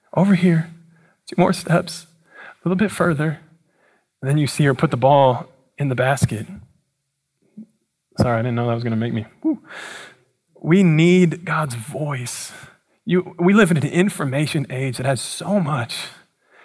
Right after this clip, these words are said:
so many people trying to tell you how to live, what to do, what not to do, s-, all of it just bombarding us, like, nonstop. What we need more than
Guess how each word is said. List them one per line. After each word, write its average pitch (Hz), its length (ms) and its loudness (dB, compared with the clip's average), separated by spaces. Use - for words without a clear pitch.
so - 280 2
many 170 160 4
people 156 280 -6
trying 151 180 -2
to - 20 -12
tell 147 120 0
you 139 80 -2
how - 180 -2
to 143 80 4
live, 135 420 -2
what 151 180 -4
to 160 100 0
do, 147 300 0
what 156 220 0
not 147 260 -4
to 156 100 0
do, 147 360 0
s-, - 220 -10
all 180 240 4
of 143 80 0
it 117 80 -4
just 143 180 -4
bombarding 156 540 2
us, 120 140 -2
like, 135 120 0
nonstop. 147 680 2
What 156 160 -2
we 190 100 2
need 143 240 2
more 139 420 2
than 143 200 -2